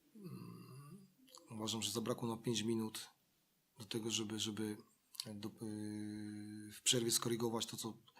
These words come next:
tak jak żeśmy prze-, wyszli na drugą połowę. Nie można tracić takiej bramki, tak biernie stać w strefie, jak my staliśmy przy tym fragmencie gry. Gospodarze to wykorzystali, bardzo dobra piłka, ale też, mówię, mam pretensje do, do swoich zawodników za, za, za zbyt małą agresję.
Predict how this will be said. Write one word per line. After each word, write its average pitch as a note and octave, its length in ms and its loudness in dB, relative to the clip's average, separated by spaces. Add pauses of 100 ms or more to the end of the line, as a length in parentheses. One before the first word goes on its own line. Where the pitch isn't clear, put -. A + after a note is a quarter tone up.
tak - 80 -10
jak G#2+ 140 -2
żeśmy G#2+ 180 4
prze-, C3+ 140 6
wyszli A2 240 4
na A2+ 60 2
drugą A2+ 220 2
połowę. A#2+ 420 6 (580)
Nie A#2+ 80 0
można A#2 240 2
tracić A2 420 0
takiej A2+ 240 2
bramki, A#2 300 2
tak A2 140 0
biernie A2+ 300 4
stać A2 200 0
w - 40 6
strefie, A#2 360 2
jak A2 140 -2
my A2 80 0
staliśmy G#2+ 340 0
przy - 120 6
tym A2 120 -2
fragmencie G#2+ 400 2
gry. G#2 180 0 (540)
Gospodarze A2 600 2 (300)
to A2+ 80 -6
wykorzystali, G#2+ 600 0
bardzo G#2 200 0
dobra G#2+ 200 0
piłka, A2 380 0
ale G#2+ 120 0
też, - 380 10
mówię, G2+ 200 -6
mam G#2+ 160 -2
pretensje A2 420 0
do, G#2 120 -6
do G#2 120 -6
swoich G#2+ 300 -2
zawodników G#2 500 -4
za, G#2 100 -6
za, G#2 180 -4
za A2 180 -2
zbyt A2 220 0
małą A2+ 260 4
agresję. A2 440 2